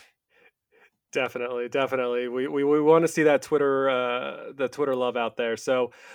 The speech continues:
all right, well, I think that does it for this week's, uh, episode of the East Coast Rams podcast. You can always send questions and feedback to us at feedback at eastcoastrams dot com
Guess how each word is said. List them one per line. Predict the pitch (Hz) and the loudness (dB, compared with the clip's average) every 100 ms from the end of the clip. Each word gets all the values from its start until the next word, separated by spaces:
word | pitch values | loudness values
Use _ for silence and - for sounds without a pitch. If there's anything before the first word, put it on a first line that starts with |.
| - - | -16 2
all | 160 | 8
right, | 196 | 10
well, | 165 | 10
I | 160 | 8
think | 220 | 8
that | 214 175 | 6 6
does | 185 | 6
it | 196 | 4
for | 175 | 2
this | 165 160 | 0 2
week's, | 165 156 - 165 | 2 0 0 2
uh, | 139 151 | 2 2
episode | 135 - 147 | -4 0 2
of | 135 123 | 2 0
the | 151 | -6
East | 170 135 | -6 -10
Coast | - 143 127 | -4 -4 0
Rams | 135 131 | 0 0
podcast. | - 131 123 135 135 131 | -2 -2 -2 -2 -4 -4
You | - | -6
can | 135 | 0
always | 135 135 | 0 0
send | 139 127 | -2 -2
questions | 143 135 - 123 | -2 -2 -4 -10
and | 120 | -8
feedback | 139 131 131 127 | -8 -4 -4 -4
to | - 131 | -4 -4
us | 123 131 | -2 -2
at | 123 - | -6 -8
feedback | 151 123 131 123 - | -10 -2 -2 -2 -4
at | 147 127 | -4 -4
eastcoastrams | 170 127 - 131 113 123 120 113 | -6 -12 -6 -6 -4 -4 -4 -6
dot | 123 117 - | -4 -4 -4
com | 127 131 151 | -4 -4 -4